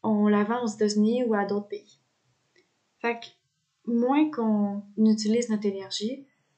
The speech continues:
plus qu'on peut en vendre à d'autres pays comme les États-Unis, puis contribuer à la réduction, euh, de,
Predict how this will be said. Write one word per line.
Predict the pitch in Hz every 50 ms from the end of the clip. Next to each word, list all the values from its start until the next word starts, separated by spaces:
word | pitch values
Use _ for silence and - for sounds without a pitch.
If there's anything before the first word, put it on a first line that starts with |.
| _ _ _
plus | - 240 254 285 285 -
qu'on | - 226 214
peut | 214 202
en | 196 202
vendre | 202 208 220 233 226
à | 208 202
d'autres | 185 208 202 214 214 208 -
pays | - 202 196 196 196 202 214 233 - - _ _ _
comme | - 220 214
les | 202 202 202 -
États-Unis, | - 208 202 208 208 202 202 214 254 - - - _ _ _ _ _ _ _ _ _ _ _ _
puis | - - 214 220 220 214 214 214 208 208 214 208 - - _ _ _ _ _ - 214
contribuer | 233 220 220 - 240 226 202 220 226 233 247 254
à | 233 214 202
la | 196 196 190 190
réduction, | 190 190 202 190 190 196 - - - 214 214 214 208 202
euh, | 190 190
de, | 180 175 196 190 185 185